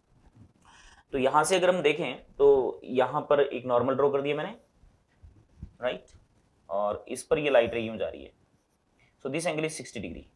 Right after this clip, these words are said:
अगर ये सिक्सटी है तो यहाँ पर भी ये वाला एंगल सिक्सटी आएगा, इस, इस, इस प्रिज्म से angle of emergence सिक्सटी आएगा। अब ये सिक्सटी है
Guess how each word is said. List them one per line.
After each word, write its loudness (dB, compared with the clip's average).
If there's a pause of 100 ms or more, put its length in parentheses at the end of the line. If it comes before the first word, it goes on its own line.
अगर -4
ये -2
सिक्सटी -8
है -4
तो -6
यहाँ -2
पर -4
भी -6
ये -4
वाला 0
एंगल -4
सिक्सटी -10
आएगा, -2 (680)
इस, -8
इस, -10
इस -8
प्रिज्म -6
से -4
angle -6
of -10
emergence -8
सिक्सटी -10
आएगा। -4 (840)
अब -4
ये 4
सिक्सटी -8
है -6